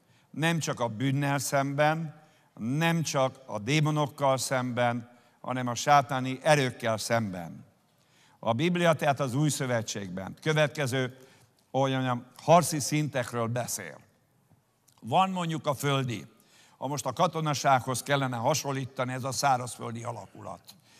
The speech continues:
A szárazföldi alakulatok közti küzdelemhez tartozik most, ö, a bűn, a úgynevezett test. Mindenkinek van küzdelme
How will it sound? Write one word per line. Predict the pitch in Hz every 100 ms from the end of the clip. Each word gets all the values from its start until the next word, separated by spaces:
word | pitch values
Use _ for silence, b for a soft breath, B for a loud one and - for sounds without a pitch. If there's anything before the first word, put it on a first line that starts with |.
| B B
A | - 127
szárazföldi | 170 185 180 151 151 131
alakulatok | 135 156 151 139 139 135 127 - - - - _ - 131
közti | - 160 - 135
küzdelemhez | 113 151 131 135 135 123 117
tartozik | - 131 131 127 113 117 - -
most, | 110 113 - 95 -
ö, | 113 95
a | 113
bűn, | 110 139 147 120 - _ _
a | -
úgynevezett | - 135 123 117 113 -
test. | 120 113 - - - _ _ b b b b
Mindenkinek | 170 185 175 151 143 123 107
van | 131 131
küzdelme | - 135 104 127 120 120 123 117